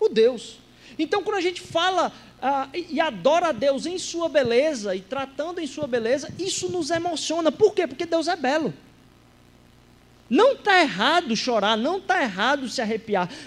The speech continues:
não tá errado curtir a experiência. Por quê? Porque Deus é belo, a gente precisa se colocar na frente dele, entendendo a sua beleza, e aquilo nos impressionar, nos empolgar, nos arrepiar,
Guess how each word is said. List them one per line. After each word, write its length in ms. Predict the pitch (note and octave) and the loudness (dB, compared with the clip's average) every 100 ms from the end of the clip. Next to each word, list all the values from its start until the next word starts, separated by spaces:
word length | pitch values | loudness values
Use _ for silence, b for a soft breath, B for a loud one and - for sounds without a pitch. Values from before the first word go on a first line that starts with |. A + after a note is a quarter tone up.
| G#3+ | 2
não 240 | C#4+ A4 | 4 4
tá 200 | - F4+ | 4 4
errado 440 | D4 G3+ D4+ C4+ C#4+ | 4 2 0 0 -2
curtir 500 | D#4+ E4+ - - E4 | 2 2 2 -2 2
a 80 | E4+ | 2
experiência. 680 | - D#4+ E4+ C#4+ D#4+ D#4 | 0 0 2 0 -2 -4
Por 180 | C4 F4 | -2 -2
quê? 100 | D#4 | 0
Porque 200 | C#4+ D#4+ | -4 -2
Deus 200 | A#3+ C4+ | -2 0
é 80 | C#4+ | -2
belo, 380 | F#3+ D#3+ A#3+ A#3+ | 0 2 2 0
a 80 | A3+ | -2
gente 180 | A#3+ B3 | -6 -4
precisa 540 | C4+ - B3 C#4 D4 B B | -4 -2 -2 0 -2 B B
se 140 | - B3 | -6 -4
colocar 380 | C#4 C#4 C#4 D4+ | 0 0 0 0
na 100 | C#4 | 0
frente 320 | C#4 D4 A#3+ | 0 -2 0
dele, 400 | G3 B3 C#4+ - B A#3 | 6 6 6 0 B -2
entendendo 480 | C#4+ E4+ C4+ D#4+ | 2 2 2 0
a 60 | D4+ | -2
sua 300 | - D#4 F#4+ | -4 0 2
beleza, 640 | F4 D#4+ A#3+ C#4+ E4 C#4+ B B | 4 4 8 8 6 0 B B
e 100 | - | 0
aquilo 300 | D#4 - E4+ | 2 2 2
nos 180 | D4 D#4+ | 0 -2
impressionar, 600 | F4+ - E4+ - C4+ B3+ | 0 2 0 0 0 0
nos 160 | C#4+ B3+ | -2 -2
empolgar, 400 | C4+ A#3+ G#3 B3+ | 0 2 2 -2
nos 140 | C#4 | -2
arrepiar, 680 | C4 C#4 B3+ A3+ F3+ G#3 | 0 -2 -2 0 0 0